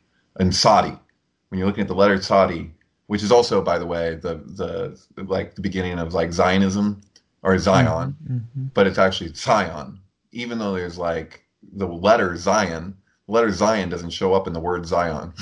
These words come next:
Speaker 1: <laughs> You know? It's like,
Speaker 2: Yeah,
Speaker 1: it's
Speaker 2: yeah, yeah.
Speaker 1: Zion.
Speaker 2: Mm-hmm.
Speaker 1: But, uh, anyway,
Speaker 2: Z A Y I N.
Speaker 1: yeah, they relate it as these two faces looking at each other, and they say the faces have been turned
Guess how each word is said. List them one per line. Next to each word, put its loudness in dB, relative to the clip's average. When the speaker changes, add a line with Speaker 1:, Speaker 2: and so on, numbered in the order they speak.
Speaker 1:
<laughs> 0
You 4
know? 0
It's -12
like, 2
Speaker 2:
Yeah, 6
Speaker 1:
it's 2
Speaker 2:
yeah, 4
yeah. 0
Speaker 1:
Zion. 0
Speaker 2:
Mm-hmm. 0
Speaker 1:
But, 8
uh, 6
anyway, 2
Speaker 2:
Z -
A 2
Y 4
I 4
N. -2
Speaker 1:
yeah, 2
they 2
relate 2
it 0
as 0
these -4
two -10
faces -6
looking -4
at -4
each -8
other, -8
and -4
they 0
say -2
the -2
faces -2
have -4
been -4
turned -2